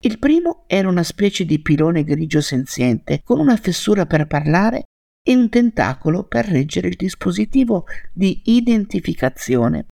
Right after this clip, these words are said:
Siamo stati tutti costretti a sviluppare caratteristiche che armonizzino il più possibile la comunicazione. Parliamo a voce con le corde vocali quasi solo noi umani. Gli altri vibrano, trasmettono informazioni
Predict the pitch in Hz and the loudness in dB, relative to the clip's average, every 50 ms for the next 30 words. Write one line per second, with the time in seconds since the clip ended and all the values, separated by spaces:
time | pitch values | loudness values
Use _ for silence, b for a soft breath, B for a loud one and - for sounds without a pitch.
0 | _ _ - - 262 254 247 240 233 - - 165 151 151 170 - - - 247 - | _ _ 0 2 2 2 4 0 0 0 0 -2 0 -2 -6 -8 -6 -8 -8 -4
1 | - 220 202 - 175 165 156 - 180 214 220 220 - 160 151 160 - 156 160 156 | -2 -4 -2 0 -2 -4 -2 0 0 0 0 0 -2 -4 -2 -2 -4 -4 -4 -2
2 | - 185 185 175 160 - 151 147 143 143 - - 156 160 202 208 - - 196 175 | -2 0 0 0 0 2 2 0 0 0 0 -2 0 0 0 -2 -2 -4 -6 -4
3 | - - 151 147 - 269 262 254 247 247 254 240 220 214 185 160 151 - 170 160 | -2 -2 -2 0 2 2 4 4 4 4 4 4 4 2 0 -2 0 0 2 2
4 | 170 160 160 160 - 226 220 - 160 151 147 - - - 185 - 104 110 104 110 | 2 0 -2 -2 -2 -4 -2 0 -2 -4 -4 -4 -4 -4 -4 0 2 2 2 2
5 | 110 b b b b b b - - 175 170 - - 165 160 151 147 147 143 - | -2 b b b b b b -2 0 0 0 0 -2 0 2 2 2 0 0 -2
6 | - 120 - - - - 113 101 127 - - - - - _ - _ _ - 143 | -4 -4 -4 -6 -4 -2 -2 -2 -2 -4 -8 -12 -16 -20 _ -20 _ _ 0 2
7 | 151 151 156 143 147 143 147 160 165 151 151 147 - - 143 - 139 135 135 131 | 2 2 2 2 2 2 0 0 0 0 0 0 -2 -6 -4 -2 -2 -2 -2 -2
8 | - 156 160 151 - 139 139 151 - - 220 226 214 202 170 156 - - 233 262 | -2 -4 -4 -2 -2 -4 -4 -4 0 0 2 2 4 2 0 0 -2 0 0 2
9 | 285 285 262 254 214 - - - 202 208 208 202 180 175 156 147 143 139 131 120 | 2 0 0 -2 -2 -2 -2 -2 -2 0 0 0 0 2 2 2 2 2 0 0
10 | 104 104 123 - - - - _ _ _ _ 202 226 - 339 330 320 - 226 202 | -2 -2 -4 -8 -12 -16 -16 _ _ _ _ -2 0 2 0 0 0 0 0 0
11 | 175 165 165 160 160 156 147 143 147 160 185 208 233 262 - - - - - - | 0 0 -4 -4 -2 0 0 0 0 0 0 0 0 -2 -4 -8 -16 -20 -20 -14
12 | - - 185 175 165 180 175 175 - 185 170 165 165 - 175 175 165 160 156 156 | -4 -2 -2 0 2 0 -2 -2 -2 -2 -2 -2 -2 -2 -2 -2 0 -2 -2 -4
13 | - - 190 170 170 170 165 156 | -4 -2 0 2 2 2 0 -2